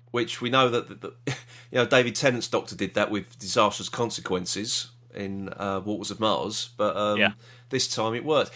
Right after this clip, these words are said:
Speaker 1: Now, there's, there was only one thing I did pick up on, was, uh, it's right at the end when the, um, Michael Gambon meets his younger self, and they hug.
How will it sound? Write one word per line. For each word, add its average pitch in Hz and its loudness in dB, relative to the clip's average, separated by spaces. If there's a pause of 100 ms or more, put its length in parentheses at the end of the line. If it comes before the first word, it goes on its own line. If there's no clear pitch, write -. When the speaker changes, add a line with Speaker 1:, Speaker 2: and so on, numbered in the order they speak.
(140)
Speaker 1:
Now, 165 8
there's, 160 2
there 156 2
was 147 0
only 196 6
one 190 6
thing 170 2
I 143 4
did 180 -2
pick 127 -2
up 104 2
on, 113 -2
was, 117 -8
uh, 123 0
it's 117 -6
right 160 2
at 131 -6
the 147 0
end 139 0
when 131 0
the, 123 -2 (120)
um, 113 -2 (2750)
Michael 131 4
Gambon 120 2
meets 110 -4
his 110 -6
younger 110 0
self, 101 -2 (1800)
and 107 0
they 107 2
hug. 95 2